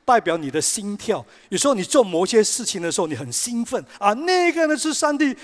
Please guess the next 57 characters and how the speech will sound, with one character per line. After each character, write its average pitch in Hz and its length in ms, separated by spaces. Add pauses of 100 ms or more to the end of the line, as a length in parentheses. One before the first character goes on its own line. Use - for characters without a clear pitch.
(120)
要 285 140
给 233 280
你 208 180
的 160 180
那 240 120
个 240 160
心 247 260
跳。 233 240 (200)
第 294 160
三 294 280
方 285 180
面 277 180
呢， 226 140 (180)
就 269 160
是 262 160
你 165 120
的 156 220 (280)
才 156 320
能， 139 240 (420)
天 247 260
生 233 260
神 185 440
给 185 120
你 151 140
的 127 80
一 190 80
些 202 160
才 143 280
能。 151 240 (400)
有 180 80
些 147 100
人 185 100
很 151 80
会 190 160
煮， 127 260 (420)
有 - 80
些 214 180
呢 202 220 (120)
很 143 120
会 165 120
画 175 360 (440)
啊， 147 100
有 151 120
些 160 120
人 202 80
很 160 80
会 196 120
跑 135 380 (280)
啊， 151 100
有 165 100
些 233 180
人 226 180 (240)
各 247 140
方 226 200
面 226 160
头 214 200
脑 156 260